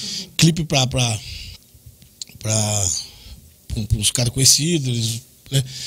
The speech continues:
produzem bastante. E teve a, a ideia, através do Lucas, que é filho do meu empresário, que é o empresário Ricardinho lá, de, que mora em Porto Alegre, de, de fazer.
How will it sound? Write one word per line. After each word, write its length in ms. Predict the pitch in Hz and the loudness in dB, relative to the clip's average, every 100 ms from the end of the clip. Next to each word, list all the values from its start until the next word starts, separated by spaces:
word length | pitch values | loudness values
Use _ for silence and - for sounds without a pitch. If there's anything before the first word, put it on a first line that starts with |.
| - | -4
produzem 360 | 123 104 139 139 | 0 2 2 2
bastante. 480 | 143 131 139 180 - - - - - - - - - | 2 2 2 -2 -4 -12 -12 -10 -8 -8 -10 -14 -4
E 80 | 196 | 2
teve 300 | 226 226 254 | 6 6 6
a, 340 | 220 202 131 127 - - | 2 0 -2 -4 -8 -6
a 60 | 143 | -2
ideia, 300 | 139 135 170 | 0 2 2
através 280 | 143 135 143 | 2 2 4
do 100 | 143 | 4
Lucas, 320 | 135 131 127 | 2 4 2
que 120 | - | 4
é 120 | 123 123 | 0 0
filho 200 | 143 127 | 0 2
do 40 | |
meu 80 | 135 | 2
empresário, 420 | 131 123 131 143 | 0 0 0 0
que 120 | 127 - | -4 -6
é 40 | |
o 100 | 110 | -6
empresário 300 | 110 101 107 | -8 -4 -2
Ricardinho 480 | 113 127 110 117 131 | -2 -2 -2 0 0
lá, 140 | 151 214 - - - - | 0 -6 -10 -10 -10 -10
de, 240 | 135 131 123 | -2 -2 -2
que 200 | - - | -6 -8
mora 120 | 120 120 | -4 -2
em 40 | |
Porto 200 | 147 156 | -4 -6
Alegre, 200 | 127 135 | -2 -2
de, 160 | 160 170 | 0 0
de 120 | 175 | 0
fazer. 440 | 170 214 208 247 | -2 0 2 2